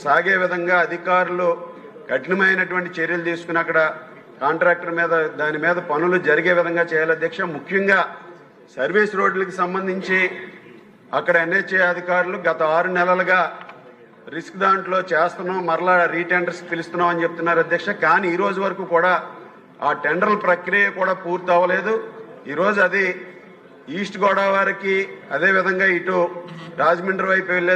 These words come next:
దారి క-, జాతీయ ద-, రహదారి అధ్యక్ష, అలాగే పాలకొల్లు నరసాపురం వెళ్ళడానికి కూడా అదే మెయిన్ రహదారి అధ్యక్ష.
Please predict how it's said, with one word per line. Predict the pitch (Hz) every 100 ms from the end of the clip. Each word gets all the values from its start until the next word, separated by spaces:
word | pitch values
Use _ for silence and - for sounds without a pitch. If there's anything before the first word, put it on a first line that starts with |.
| 170
దారి | 160 175 170
క-, | 160 156 156 139 139 156
జాతీయ | 170 180 160 143 139
ద-, | 139 143
రహదారి | 160 175 180 175
అధ్యక్ష, | 175 - 185 185 - - - - -
అలాగే | 151 180 180 160
పాలకొల్లు | 170 185 180 185 175
నరసాపురం | 170 180 170 175 170
వెళ్ళడానికి | 170 175 170 170
కూడా | 151 156
అదే | 175 160
మెయిన్ | 160 170 151 147
రహదారి | 151 160 160 160
అధ్యక్ష. | 160 -